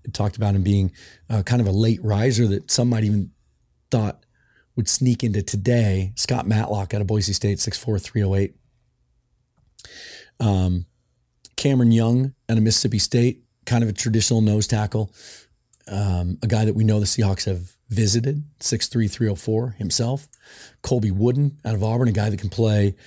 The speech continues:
uh, inside and outside, six four, two seventy-three.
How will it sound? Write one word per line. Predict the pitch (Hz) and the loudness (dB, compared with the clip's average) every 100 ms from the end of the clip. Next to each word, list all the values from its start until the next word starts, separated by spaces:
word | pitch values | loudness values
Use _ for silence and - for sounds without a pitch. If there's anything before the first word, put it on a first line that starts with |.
| - - _ | -20 -20 _
uh, | 113 98 92 - | 2 2 2 0
inside | 127 120 113 104 - | 2 2 0 -2 0
and | 123 | 2
outside, | 120 117 - 120 117 131 - | 4 2 0 -2 -2 -4 -8
six | - - - | -6 -4 -2
four, | - 113 | -2 -2
two | - 110 | -2 -2
seventy-three. | - 98 92 113 123 147 | 0 0 0 2 0 0